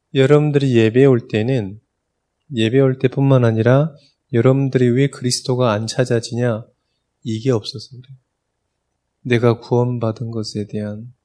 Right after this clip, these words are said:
감사, 감격. 여러분 혹시 있습니까? 제게는 있어요. 저는 이, 이, 제게 있습니다.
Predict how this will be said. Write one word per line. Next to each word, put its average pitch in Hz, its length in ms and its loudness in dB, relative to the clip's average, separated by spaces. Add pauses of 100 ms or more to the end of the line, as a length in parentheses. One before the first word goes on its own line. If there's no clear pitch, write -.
(220)
감사, 107 540 -10
감격. 104 460 -20 (1300)
여러분 123 220 -4
혹시 123 180 -10
있습니까? 113 560 -10 (2000)
제게는 143 420 0
있어요. 120 300 -2
저는 113 260 -6
이, 104 320 -6 (1200)
이, 104 440 -10
제게 107 260 -8
있습니다. 104 480 -12